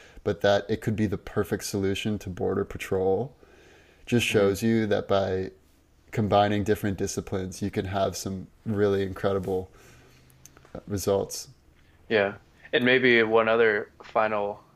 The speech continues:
Speaker 2: thought when we're thinking about the far future, very far future, when we become an interplanetary species, is if we
Speaker 1: Right.
Speaker 2: can, if we can solve these issues here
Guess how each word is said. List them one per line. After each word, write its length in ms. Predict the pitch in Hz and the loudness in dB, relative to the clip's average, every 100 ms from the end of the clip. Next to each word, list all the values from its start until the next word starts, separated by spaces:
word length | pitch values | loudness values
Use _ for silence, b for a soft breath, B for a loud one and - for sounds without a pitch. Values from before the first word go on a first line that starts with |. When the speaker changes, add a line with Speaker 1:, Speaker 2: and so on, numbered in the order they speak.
| - | -2
Speaker 2:
thought 380 | 110 104 - - | 2 4 2 -4
when 140 | 107 | -8
we're 120 | 107 | -8
thinking 360 | 104 113 - 113 | -6 -6 -4 -4
about 300 | 107 104 - | 2 2 0
the 60 | - | -4
far 320 | - 104 110 | 2 2 2
future, 580 | - 104 - 98 95 - - | -4 -10 -8 -6 -8 -10 -20
very 420 | 110 110 117 110 | -4 2 4 2
far 240 | - 113 - | 0 -6 -6
future, 560 | - - - 98 104 - | -10 -10 -6 -4 -6 -8
when 140 | 110 | -6
we 120 | 107 | -4
become 360 | 104 107 - 107 | -2 -2 -2 -2
an 100 | 107 | -2
interplanetary 920 | 110 107 - 113 110 107 - 98 104 | -2 -4 0 0 2 0 -2 -2 -2
species, 720 | - 110 104 - 58 - - B B B B B | -8 -8 -8 -8 -8 -8 -10 B B B B B
is 240 | 120 113 110 | 2 4 6
if 260 | 110 107 | 8 8
we 160 | 131 135 | 6 6
Speaker 1:
Right. 60 | - | 4
Speaker 2:
can, 340 | 135 120 117 - b b | 2 0 -2 -6 b b
if 160 | 117 - | -6 0
we 160 | 131 | 0
can 240 | 131 147 127 | 2 0 0
solve 380 | - 113 120 123 | 2 4 4 0
these 260 | 110 107 | -8 -8
issues 480 | - 107 - 110 104 | -10 -8 -8 -8 -8
here 640 | - - 120 120 107 104 | -10 -4 2 2 2 -2